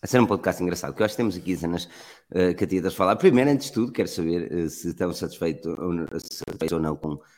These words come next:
o resultado das eleições. Aqui nos comentários, mais uma vez, queriam uma maioria absoluta, não queriam uma maioria absoluta, não queriam de maneira alguma que o P S ganhasse e ganhou.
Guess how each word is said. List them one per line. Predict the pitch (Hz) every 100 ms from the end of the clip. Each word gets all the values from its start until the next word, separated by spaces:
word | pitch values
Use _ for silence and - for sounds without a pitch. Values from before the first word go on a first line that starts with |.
| _
o | 85
resultado | 85 82 - 76
das | 80 73
eleições. | 73 73 - 78 104 - - _ _ _ -
Aqui | 143
nos | 85 78
comentários, | 85 73 69 71 95
mais | 156 92 73
uma | 67
vez, | 76 -
queriam | - 165 110
uma | 90 85
maioria | 82 80 73
absoluta, | 69 - 95 87 98
não | 123 139
queriam | - 92 82
uma | 80
maioria | 80 76 76
absoluta, | 76 - 87 80 85
não | 110 120
queriam | - 113 101
de | 95
maneira | 117 135 131
alguma | 113 120 117
que |
o |
P | -
S | 98 -
ganhasse | - 87 87 85 - 67
e | 65
ganhou. | 64 95 95